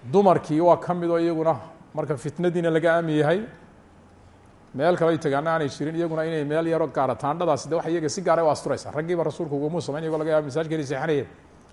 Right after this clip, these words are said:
Taandhadu markaa ta weyn de maaha, wax laga yaabo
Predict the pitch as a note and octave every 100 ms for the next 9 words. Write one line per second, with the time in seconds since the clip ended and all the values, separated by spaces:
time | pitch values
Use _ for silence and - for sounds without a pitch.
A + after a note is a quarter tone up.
0 | - - - - - - - - - -
1 | - - - - - - - - - -
2 | - - - C3+ D#3 F3+ F#3 E3 E3 F3+
3 | F3+ E3 E3 E3+ E3 D#3 E3